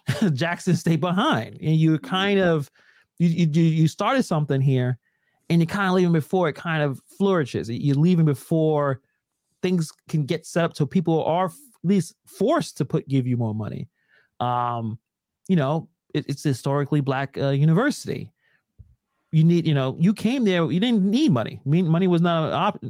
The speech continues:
Speaker 1: issue with you, but you also understood that money is necessary for these programs. So it just seems like, damn, that was kinda early.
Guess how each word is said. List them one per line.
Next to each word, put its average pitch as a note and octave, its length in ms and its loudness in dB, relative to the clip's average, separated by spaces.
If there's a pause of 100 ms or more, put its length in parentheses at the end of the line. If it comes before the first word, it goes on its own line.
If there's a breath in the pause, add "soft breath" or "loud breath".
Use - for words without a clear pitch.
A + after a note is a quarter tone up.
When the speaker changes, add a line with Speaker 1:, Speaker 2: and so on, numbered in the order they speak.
(140)
Speaker 1:
issue - 300 0
with - 180 -4
you, C#2 180 -10 (400 soft breath)
but F3 140 0
you A3 100 0
also G#3+ 280 0
understood E3 600 0
that C3+ 160 -2
money C3 280 2
is C3 120 2
necessary C3 320 -2
for - 120 -6
these B2+ 160 0
programs. C3+ 580 -2 (680)
So - 420 -4 (440)
it F#3+ 120 2
just G#3+ 300 -2
seems A3+ 360 2
like, F3 500 -2 (300)
damn, E4+ 240 2
that E3+ 100 2
was C3 100 -2
kinda C#3 280 -2
early. D#3 420 0